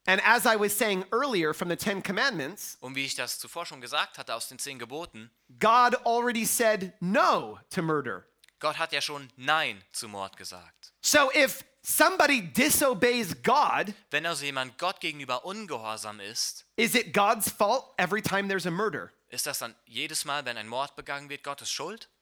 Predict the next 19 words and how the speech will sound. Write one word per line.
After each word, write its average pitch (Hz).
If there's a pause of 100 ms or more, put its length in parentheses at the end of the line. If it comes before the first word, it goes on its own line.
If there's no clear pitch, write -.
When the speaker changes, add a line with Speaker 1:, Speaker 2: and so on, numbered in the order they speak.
(220)
Speaker 1:
People 247
get 208
murdered 190
every 151
day. 196 (400)
Speaker 2:
Menschen 160
werden 143
jeden 156
Tag 131
ermordet. 87
Speaker 1:
Now, 202
the 202 (100)
World 277
Trade 320
Center 190
was 202
a 214
mass 226
murder. 147